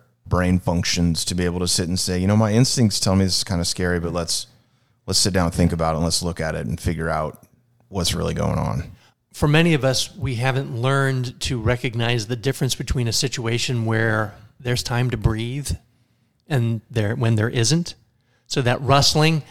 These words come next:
Speaker 2: you don't even have time to take a breath. You need to decide now. But when you're deciding whether or not to rent to a person or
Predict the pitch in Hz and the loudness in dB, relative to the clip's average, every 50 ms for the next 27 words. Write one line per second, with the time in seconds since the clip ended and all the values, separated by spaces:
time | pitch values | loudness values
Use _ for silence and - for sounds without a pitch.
0 | - - - 139 139 143 151 143 143 131 120 127 117 - - 127 123 127 120 98 | -16 -6 -2 2 2 4 4 4 4 4 4 2 2 0 0 0 2 0 0 -2
1 | - - 123 117 - 107 95 120 120 110 107 107 - 147 135 127 123 120 104 110 | -4 -4 -4 -4 -2 0 2 2 2 2 0 -2 -4 -4 -2 0 0 -2 -2 -4
2 | 101 104 117 - - 120 110 110 107 101 110 120 123 113 107 - - - - - | -4 -2 0 0 0 0 0 -2 -2 0 0 2 2 2 0 -2 -6 -10 -14 -18
3 | _ _ _ _ _ _ _ _ - 127 107 175 180 135 127 127 127 - - - | _ _ _ _ _ _ _ _ -6 0 2 4 4 4 4 2 -2 -6 -14 -20
4 | _ - 143 147 151 156 156 135 127 - - 139 139 135 135 131 120 120 127 127 | _ 0 2 2 4 4 2 2 2 2 2 2 2 2 2 2 2 0 0 0
5 | 135 131 123 127 135 143 - - - 143 127 117 120 120 139 127 - - - - | 0 0 0 0 0 0 -2 -4 -4 -2 -2 0 0 -2 -2 -4 -8 -12 -10 -6
6 | 151 139 123 - - 127 123 120 - - 147 156 175 165 - - - - - - | -6 -6 -6 -6 -6 -4 -4 -2 -2 0 0 0 -2 -2 -4 -10 -20 -18 -8 -4
7 | 147 117 110 110 110 110 110 110 113 107 | -2 -2 0 0 0 0 0 0 0 -2